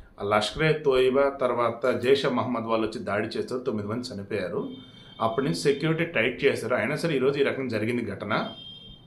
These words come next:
ఈరోజు ఎవరైతే దాడికి పాల్పడ్డారో వారిలో ఒక్కళ్ళన్నా కానీ ముస్లిం కనుక ఉన్నట్టయితే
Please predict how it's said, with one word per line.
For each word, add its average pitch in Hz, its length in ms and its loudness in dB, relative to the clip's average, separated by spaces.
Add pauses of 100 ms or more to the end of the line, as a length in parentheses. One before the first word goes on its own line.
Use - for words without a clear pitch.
(720)
ఈరోజు 160 380 4
ఎవరైతే 160 360 6
దాడికి 143 360 4
పాల్పడ్డారో 120 840 2
వారిలో 135 400 4
ఒక్కళ్ళన్నా 160 880 2
కానీ 139 600 2
ముస్లిం 156 420 -2
కనుక 127 220 0
ఉన్నట్టయితే 110 840 -2